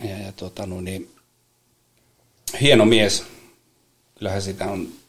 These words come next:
hänestä on puhuttu, puhuttu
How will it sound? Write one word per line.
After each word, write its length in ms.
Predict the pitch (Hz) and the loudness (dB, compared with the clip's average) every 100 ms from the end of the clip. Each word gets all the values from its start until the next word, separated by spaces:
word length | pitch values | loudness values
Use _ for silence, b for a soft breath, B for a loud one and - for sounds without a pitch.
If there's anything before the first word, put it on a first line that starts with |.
| _ _ | _ _
hänestä 420 | 113 107 101 - 98 | -8 -4 -4 -6 -6
on 200 | 98 80 b b b b _ _ | -6 -8 b b b b _ _
puhuttu, 580 | 95 101 98 101 87 - | -8 -6 -6 -8 -10 -10
puhuttu 520 | 107 104 98 110 98 | -8 -6 -6 -6 -8